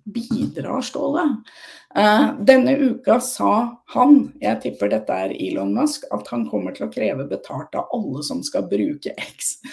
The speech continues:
Om det skjer eller ikke, vil jo tiden vise. Han sier jo mye rart. Ja, ja,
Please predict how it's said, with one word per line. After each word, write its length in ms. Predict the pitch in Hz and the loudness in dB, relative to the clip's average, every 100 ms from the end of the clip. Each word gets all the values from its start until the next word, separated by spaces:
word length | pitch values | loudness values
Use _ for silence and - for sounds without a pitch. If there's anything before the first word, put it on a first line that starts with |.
| - - - - | -18 -20 0 4
Om 160 | 240 | 4
det 140 | 208 214 | 4 2
skjer 320 | - 170 202 | 2 0 0
eller 240 | 185 190 | 0 0
ikke, 320 | 220 - 196 208 | -2 -2 0 0
vil 220 | 208 160 151 | 0 0 0
jo 260 | 165 170 - | 0 -2 -4
tiden 320 | - - - | -6 -4 -2
vise. 320 | - 139 - | -2 -4 -8
Han 240 | 139 - 190 | -6 -6 -8
sier 640 | - - - - - - 127 | -6 -4 -4 -4 -6 -4 -6
jo 60 | 139 | -4
mye 260 | 143 - | -6 -8
rart. 280 | 95 - - | -10 -14 -12
Ja, 80 | - 160 | -12 -10
ja, 160 | 170 | -8